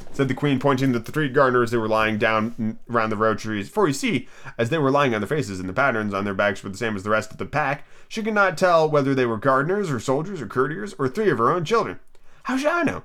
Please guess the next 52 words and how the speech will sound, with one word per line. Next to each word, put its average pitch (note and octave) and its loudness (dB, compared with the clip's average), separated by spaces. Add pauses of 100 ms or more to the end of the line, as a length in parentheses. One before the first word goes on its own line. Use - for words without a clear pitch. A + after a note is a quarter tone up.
said A2+ -4
Alice, F#2+ 0
surprised G#2+ 0
at G#2 0
her G2 0
own F#2+ -2
courage. F#2+ -10 (280)
"It's - -10
no G#3+ 2
business D3+ 0
of E3 0
mine." D#3 2 (180)
The A#2+ -8 (180)
queen A#3 0
turned F3+ 2
crimson B2+ 0
with G2+ -6
fury, G2+ 0 (180)
and G#2+ -2
after G#2+ -2
glaring C#3 4
at B2 4
her B2 4
for B2+ 2
a B2 4
moment, B2 2
uh, A#2 4
like A2 0
a A2 0
wild A#2+ 2
beast, B2 0
she C3+ -2
began C3 2
to A#2+ -2
scream, A#2+ 0 (240)
"Off A#4 8
with A4 10
her G#4 6
head! E4+ 6 (360)
Off!" B4+ 10 (400)
"Nonsense!" B3+ 4 (140)
said C3+ 4
Alice C3 4
very C3 2
loudly A#2 4
and G#2+ -2
decidedly, G#2+ 2
and F#2+ -4
the - -12
queen D3+ 0
went G2+ -4
silent. C3+ -2